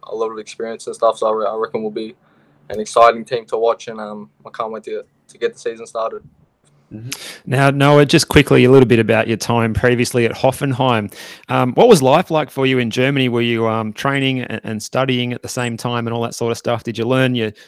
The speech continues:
Speaker 3: German, uh, fluently and all that sort of stuff? And, um, how was the,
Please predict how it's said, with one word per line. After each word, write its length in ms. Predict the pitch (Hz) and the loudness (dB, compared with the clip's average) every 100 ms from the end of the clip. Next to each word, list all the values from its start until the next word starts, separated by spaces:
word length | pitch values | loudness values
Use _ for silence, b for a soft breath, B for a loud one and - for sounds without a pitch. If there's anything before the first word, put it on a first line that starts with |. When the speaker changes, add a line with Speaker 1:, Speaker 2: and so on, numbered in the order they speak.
| b | b
Speaker 3:
German, 440 | 135 131 127 123 - - - | -4 -2 -2 -6 -8 -14 -6
uh, 220 | 123 117 | -2 -2
fluently 520 | - 139 139 139 143 | 0 2 2 2 0
and 80 | 135 | 0
all 140 | 135 | 0
that 160 | 131 131 | -2 -6
sort 200 | - 131 | -4 -4
of 100 | 127 | -4
stuff? 380 | - 131 131 - | -4 -4 -4 -6
And, 280 | 117 113 117 | -8 -6 -6
um, 480 | 113 113 110 110 - _ B B B | -6 -6 -8 -10 -14 _ B B B
how 200 | 135 143 | -4 0
was 160 | 139 | 0
the, 120 | 110 | -2